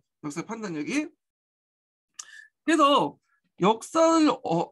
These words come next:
안다는 거, 학생들에게 뭘 가르쳐야 진정한 역사를 안다는 걸 가-, 생각해 볼 수 있는가 따라서, 그 관점에 따라서, 어, 이렇게 네 가지 관점이 있고, 개별적 역사를 사실은 기억, 그다음 인과관계에 대한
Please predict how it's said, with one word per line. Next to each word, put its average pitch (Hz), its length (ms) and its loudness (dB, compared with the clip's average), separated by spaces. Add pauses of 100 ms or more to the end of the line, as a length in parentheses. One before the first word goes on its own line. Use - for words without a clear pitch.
안다는 202 400 -4
거, - 140 -12
학생들에게 220 1040 -2
뭘 226 240 0
가르쳐야 190 380 -2
진정한 165 360 -8
역사를 147 320 -4
안다는 151 300 -4
걸 156 180 -6
가-, 160 200 -10 (560)
생각해 262 380 -2
볼 180 140 -2
수 165 140 -8
있는가 147 480 -2 (240)
따라서, 170 520 0 (200)
그 165 100 -12
관점에 165 460 -6
따라서, 165 440 -2 (540)
어, 143 180 -4
이렇게 190 300 -8
네 180 260 0
가지 233 600 -4
관점이 160 420 -6
있고, - 340 -8 (280)
개별적 175 380 -2
역사를 151 300 -4
사실은 156 300 -6 (180)
기억, 202 380 0 (360)
그다음 160 180 -4
인과관계에 170 560 -4
대한 254 340 -2